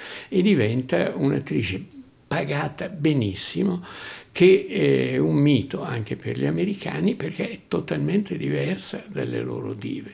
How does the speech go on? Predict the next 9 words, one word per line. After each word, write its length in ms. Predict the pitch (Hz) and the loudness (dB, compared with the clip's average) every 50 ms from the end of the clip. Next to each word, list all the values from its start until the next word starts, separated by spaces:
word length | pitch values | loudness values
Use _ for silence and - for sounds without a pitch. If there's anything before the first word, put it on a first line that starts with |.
| - - - | -20 -20 -14
è 140 | - - | -8 -6
un'altra 460 | 135 143 143 147 165 175 - - 139 - | -4 -2 -2 -2 -2 -4 -4 -6 -8 -6
cosa. 460 | - 180 190 - - - - - - _ _ - - - - - - - | -2 -2 -2 -2 -4 -8 -14 -20 -20 _ _ -20 -20 -20 -20 -20 -20 -10
È 160 | - 220 151 | -4 0 2
una 260 | 139 135 120 110 104 | 2 2 2 0 -2
scatenata, 1200 | - - - - - 151 151 147 143 131 127 113 98 - 113 110 104 - - - - - 113 113 123 | -4 -6 -6 -2 -2 -2 -2 0 -2 -2 -2 -2 -4 -4 -6 -8 -10 -12 -10 -10 -8 -6 -4 -4 -4
violenta, 1040 | 123 131 127 131 156 170 170 151 139 123 110 98 - 113 117 117 110 - - - | -6 -6 -4 -2 0 0 2 2 0 0 0 0 0 0 -2 -4 -8 -6 -4 0
allegra, 840 | 151 151 143 139 135 131 113 101 95 98 113 - - - - - - | 0 0 2 2 2 2 2 2 2 0 0 -2 -4 -6 -4 -4 -2
vitale. 880 | - 123 139 147 147 147 - - - - - 139 143 143 - 143 139 | -2 2 2 0 0 0 -4 -4 -2 -2 -2 -2 -2 -2 -2 -2 -4